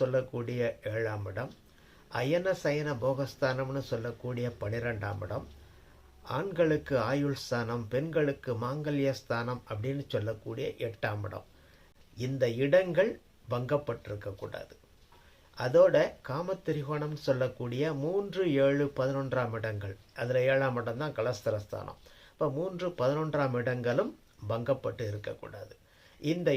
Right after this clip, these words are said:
இடங்கள் பங்கப்பட்டு இருந்தால் திருமணம் தாமதமாக நடக்கும். அதாவது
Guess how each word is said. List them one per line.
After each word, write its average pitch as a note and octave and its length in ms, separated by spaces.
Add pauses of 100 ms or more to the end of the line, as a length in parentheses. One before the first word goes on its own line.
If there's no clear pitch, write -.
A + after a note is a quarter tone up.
இடங்கள் F#3+ 440 (100)
பங்கப்பட்டு D3+ 640
இருந்தால் A#2+ 420 (440)
திருமணம் D#3 560 (160)
தாமதமாக A#2+ 720 (100)
நடக்கும். - 460 (1300)
அதாவது E3+ 280